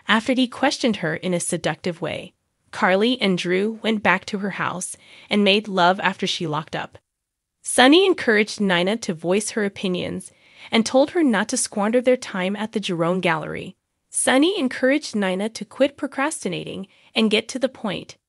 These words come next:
even if her tone had offended her. Nina said, "I miss you, and I'm done missing you." She admitted that she had been shocked to learn of the massacre in Puerto Rico and had attempted to get Ava's assistance in setting up a meeting with him.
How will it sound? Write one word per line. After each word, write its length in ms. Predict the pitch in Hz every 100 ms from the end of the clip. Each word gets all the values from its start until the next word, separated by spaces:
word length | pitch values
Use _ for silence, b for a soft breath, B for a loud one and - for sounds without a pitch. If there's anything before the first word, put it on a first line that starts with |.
| _ _ -
even 300 | 294 440 349
if 140 | 240
her 100 | 262
tone 400 | 254 - 269 320
had 240 | 262 208
offended 400 | 202 - 202 190
her. 300 | 170 151 180 _ _ _ _ _ _ _
Nina 240 | 233 294 370
said, 380 | - 214 202 _ _ -
"I 100 | 214
miss 300 | 220 320 -
you, 260 | 147 147 - _ _ _
and 160 | 208 202
I'm 160 | 202 196
done 220 | 185 175
missing 320 | 190 - 151
you." 240 | 139 - - _ _ _ _ _ _ _ -
She 160 | 285
admitted 460 | 302 254 285 254 180
that 140 | 170
she 160 | - 220
had 180 | 214 208
been 140 | 196
shocked 440 | 190 - 196 214 -
to 100 | 226
learn 240 | 190 180
of 100 | 190
the 80 | 180
massacre 560 | 170 180 - 247 -
in 220 | 269 202 196
Puerto 260 | 190 180
Rico 460 | 175 180 - 170 - _ _ -
and 120 | 226
had 160 | 247 254
attempted 480 | 247 - 254 254 247
to 100 | 247
get 200 | 226 -
Ava's 380 | 180 196 240 247
assistance 640 | 254 - 170 - 156 175 -
in 180 | 202
setting 400 | 185 - 214 254
up 180 | 233 214
a 60 | 196
meeting 400 | 185 202 226 196
with 140 | 151
him. 260 | 160 156